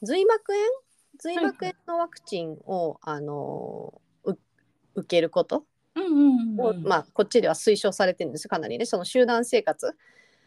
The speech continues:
Speaker 1: 寮とかに入って集団生活する時には、髄膜炎がこう、えー、広がると、その髄膜炎ってすごく、
Speaker 2: うん。
Speaker 1: まあ、怖い病気なので、
Speaker 2: うんうんうん。
Speaker 1: で、それで、まあ、命を落としてしまう、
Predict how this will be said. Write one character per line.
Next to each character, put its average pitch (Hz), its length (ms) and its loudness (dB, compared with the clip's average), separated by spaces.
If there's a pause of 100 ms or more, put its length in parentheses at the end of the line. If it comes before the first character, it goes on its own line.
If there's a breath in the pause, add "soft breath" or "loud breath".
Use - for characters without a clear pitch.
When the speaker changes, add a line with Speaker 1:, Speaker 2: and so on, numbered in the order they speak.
(160)
Speaker 1:
寮 302 200 4
と 196 100 -2
か 165 160 0
に 170 80 -6
入 175 200 -4
っ 165 40 -8
て - 160 -18
集 202 240 0
団 196 160 -4
生 202 160 -4
活 - 180 -8
す - 60 -6
る 143 80 -6
時 - 180 -12
に 139 80 -6
は、 139 140 -8
髄 180 260 4
膜 196 240 2
炎 170 140 -6
が 170 160 -8
こ - 320 -6 (720 soft breath)
う、 156 40 -4
え 95 600 -4
ー、 - 20 -8
広 185 300 6
が 160 100 4
る 151 120 0
と、 170 400 4
そ - 100 -10
の 151 100 -4
髄 208 160 6
膜 226 200 2
炎 233 80 0
っ - 20 -6
て - 60 -16
す - 100 -16
ご 160 140 -6
く、 - 80 -18
Speaker 2:
う - 20 -14
ん。 - 60 -18
Speaker 1:
ま - 80 -10
あ、 - 80 -14 (360)
怖 180 200 6
い 147 80 2
病 147 180 0
気 165 120 -6
な 131 100 -6
の 117 120 -8
で、 269 180 6
Speaker 2:
う - 20 6
ん 208 240 0
う 208 60 2
ん 196 300 2
う 180 60 -6
ん。 175 200 -8 (200)
Speaker 1:
で、 185 160 -4
そ 170 100 -6
れ 160 60 -2
で、 160 80 -6
ま 165 140 -2
あ、 - 20 -2
命 156 320 -4
を 127 60 -2
落 156 100 -6
と 143 80 -2
し - 80 -8
て 147 80 -4
し - 140 -6
ま 151 180 -2
う、 - 160 -2